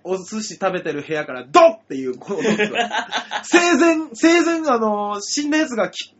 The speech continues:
Speaker 1: 聞くことがなかったぐらいの笑いが起きてるよ。
Speaker 2: もうね、あのー、ビデオボックス桃太郎みたいな感じになってるから、それ。
Speaker 1: <laughs>
Speaker 2: 寿司食って酒飲んで、そういうのだけ見てっていう。
Speaker 1: もう悲しくなるわ。そうですね。
Speaker 2: <laughs>
Speaker 1: 気をつけましょうね、本当にね。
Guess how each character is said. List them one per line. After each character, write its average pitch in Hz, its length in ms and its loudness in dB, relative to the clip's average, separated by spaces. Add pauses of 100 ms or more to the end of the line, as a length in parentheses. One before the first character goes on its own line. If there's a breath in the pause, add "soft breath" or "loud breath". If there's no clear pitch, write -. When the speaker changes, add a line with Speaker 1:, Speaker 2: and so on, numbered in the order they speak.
(140)
Speaker 1:
聞 - 140 -14
く 269 140 -2
こ 302 120 2
と 226 100 -2
が 185 120 0
な 269 120 4
か 294 140 2
っ - 80 -6
た 202 80 0
ぐ 175 80 -4
ら 160 80 -2
い 151 40 -6
の 143 120 -6
笑 196 280 6
い - 40 -4
が 190 140 0
起 185 120 -10
き - 40 -18
て 131 100 -6
る 107 80 -12
よ。 127 200 -14 (220 soft breath)
Speaker 2:
も 202 140 -2
う 180 40 -2
ね、 165 120 0
あ 151 120 2
の 143 680 -2
ー、 - 0 - (100)
ビ 185 120 -2
デ 330 100 4
オ 330 60 2
ボ 311 140 -2
ッ - 40 -12
ク - 80 -16
ス 185 80 -10
桃 185 200 0
太 302 140 4
郎 180 100 -2
み 143 60 -2
た 127 80 -6
い - 20 -6
な 113 60 -8
感 117 100 -10
じ 123 40 -16
に - 40 -12
な 127 60 -6
っ - 20 -12
て - 60 -8
る 190 80 -2
か - 60 0
ら、 180 60 -2
そ 180 80 2
れ。 - 300 2 (140)
Speaker 1:
<laughs> - 160 -20
Speaker 2:
寿 277 140 10
司 311 180 6
食 277 160 0
っ 220 80 -6
て 196 160 2
酒 196 240 4
飲 247 220 4
ん 208 40 -2
で、 - 300 2
そ 208 140 4
う - 20 6
い 220 80 0
う 240 40 0
の 208 60 2
だ 170 120 6
け 160 100 -2
見 170 140 -2
て - 200 -2
っ - 60 -14
て 127 100 -6
い 113 200 -6
う。 110 120 -12 (360)
Speaker 1:
も 107 200 -20
う 104 40 -20 (220)
悲 175 60 -10
し - 140 -18
く 233 100 -12
な 233 100 -6
る 143 140 -8
わ。 110 100 -12
そ 254 160 -10
う - 80 -4
で - 80 -6
す - 60 -14
ね。 381 200 -8 (360)
Speaker 2:
<laughs> - 480 -18
Speaker 1:
気 131 100 -16
を 135 60 -10
つ - 80 -18
け 202 80 -10
ま 220 120 -8
し 220 100 -12
ょ 165 60 -10
う - 20 -14
ね、 139 80 -14
本 120 200 -18
当 107 120 -16
に 107 100 -18
ね。 120 60 -16